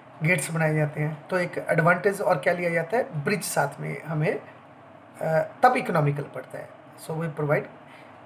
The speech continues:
bridges also for transportation and for also for manipulating the gates also। तो गेट्स को मैनिपुलेट करने के लिए, रिपेयर करने के लिए, मेंटेन-, मेंटेनेंस के लिए, तो ये तब भी रिक्वायर्ड होते हैं। टूरिस्ट वगैरह,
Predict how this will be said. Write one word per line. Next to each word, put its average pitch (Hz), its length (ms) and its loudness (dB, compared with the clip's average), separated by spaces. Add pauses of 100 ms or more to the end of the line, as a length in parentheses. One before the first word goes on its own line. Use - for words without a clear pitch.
(120)
bridges 160 300 2
also 139 320 0 (460)
for 170 140 2
transportation 160 640 2 (380)
and 240 200 4
for 262 100 6
also 226 380 6
for 302 160 2
manipulating 175 540 -2
the 247 140 -8
gates 151 220 -2
also। - 260 -14 (200)
तो 185 80 -4
गेट्स 175 340 0
को 196 120 0
मैनिपुलेट 156 400 -4
करने 151 260 -4
के 156 120 -8
लिए, 160 320 -4
रिपेयर 165 280 -2
करने 147 240 2
के 147 100 -4
लिए, 151 160 0
मेंटेन-, 160 540 -2
मेंटेनेंस 160 500 0
के 160 140 -4
लिए, 151 240 2 (420)
तो 170 140 0
ये 165 140 -2
तब 156 180 2
भी 147 180 -2
रिक्वायर्ड 143 300 -4
होते 139 240 -6
हैं। 135 220 -10
टूरिस्ट 175 440 -6
वगैरह, 143 500 0